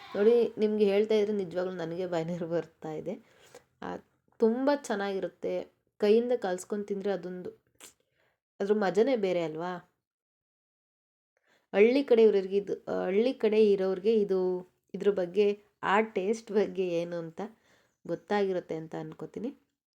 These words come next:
ನೋಡಿ, ಆ, ಖಾರದ ಜೊತೆ, ಮತ್ತೆ ಕೆಲವರು ಖಾರನ ರುಬ್ಬಿ ಫ್ರಿಡ್ಜಲ್ಲಿ ಮಡುಕೊಂಡು ತಿಂತಾರೆ. ಅದು ಆ ಟೇಸ್ಟ್ ಎಷ್ಟು ಚೆನ್ನಾಗಿರುತ್ತೆ ಅಂತ ನನಗಂತೂ ಗೊತ್ತಿಲ್ಲ.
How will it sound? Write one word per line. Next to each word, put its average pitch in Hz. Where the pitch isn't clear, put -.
ನೋಡಿ, 202
ಆ, 175
ಖಾರದ 214
ಜೊತೆ, -
ಮತ್ತೆ 254
ಕೆಲವರು 262
ಖಾರನ 220
ರುಬ್ಬಿ 196
ಫ್ರಿಡ್ಜಲ್ಲಿ 175
ಮಡುಕೊಂಡು 180
ತಿಂತಾರೆ. 180
ಅದು 175
ಆ 185
ಟೇಸ್ಟ್ 190
ಎಷ್ಟು 185
ಚೆನ್ನಾಗಿರುತ್ತೆ 202
ಅಂತ 185
ನನಗಂತೂ 196
ಗೊತ್ತಿಲ್ಲ. 170